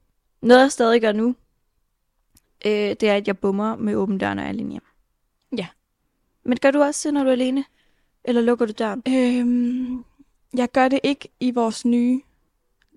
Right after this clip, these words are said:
Speaker 2: eller nu, der, hvor jeg bor nu.
Speaker 1: Nej.
Speaker 2: Men jeg har gjort det alle andre steder.
Speaker 1: Ja.
Speaker 2: Men jeg tror bare ikke, at jeg kan lide det lige der. Jeg er ikke sådan helt tryg ved det nu.
Speaker 1: Nej, det er så godt.
Speaker 2: Så nu er den lukket. Og det er heller ikke så stort toilettet, så på en eller anden måde, så vil jeg også have, have det lidt mærkeligt med sådan at sidde med sådan en lille,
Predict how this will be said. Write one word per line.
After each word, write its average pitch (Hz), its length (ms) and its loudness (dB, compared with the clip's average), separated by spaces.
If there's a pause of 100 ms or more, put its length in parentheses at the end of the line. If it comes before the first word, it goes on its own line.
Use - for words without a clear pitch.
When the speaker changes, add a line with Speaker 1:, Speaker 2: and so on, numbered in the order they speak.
Speaker 2:
eller 233 200 0
nu, 233 240 0
der, 233 100 0
hvor 208 100 -2
jeg 202 60 -4
bor 220 140 0
nu. 208 300 -6
Speaker 1:
Nej. 240 240 0
Speaker 2:
Men 254 60 -4
jeg 226 60 0
har 220 40 0
gjort 240 200 0
det - 100 -8
alle 226 120 -2
andre 233 220 -4
steder. 208 380 -8 (260)
Speaker 1:
Ja. 262 140 0 (280)
Speaker 2:
Men 247 80 -6
jeg 233 120 0
tror 254 160 -6
bare 220 280 -2
ikke, 240 300 -6
at 220 100 -4
jeg 196 260 -4 (220)
kan 233 180 -6
lide 254 200 -2 (260)
det 208 120 -2 (360)
lige 226 120 0
der. 214 120 -2
Jeg 202 100 -4
er 202 40 -2
ikke 208 140 -4
sådan 240 100 -2
helt 226 260 -4
tryg 202 240 -6
ved 185 100 -4
det 165 100 -6
nu. 196 140 -8 (220)
Speaker 1:
Nej, - 120 2
det - 40 -2
er - 100 -4
så 196 140 -4
godt. - 160 -10 (120)
Speaker 2:
Så - 140 -2
nu 240 200 4
er 185 260 -2
den 180 200 -4
lukket. 175 320 -6
Og 220 160 -4
det - 20 2
er 233 40 4
heller 269 120 2
ikke 277 80 -4
så 277 80 -2
stort - 380 2
toilettet, 196 340 -6
så - 60 -20
på - 80 -4
en - 20 -2
eller 214 80 -4
anden 208 80 -4
måde, 202 100 -2
så - 100 -12
vil 202 60 -8
jeg 190 80 -2
også 214 180 -4
have, 220 120 -6
have 214 100 -6
det 208 80 -6
lidt 196 140 -12
mærkeligt 185 320 -4
med 214 80 -6
sådan 214 100 -4
at 202 60 -8
sidde 220 140 -4
med 208 60 -6
sådan 214 120 -2
en 202 60 -6
lille, 202 280 -4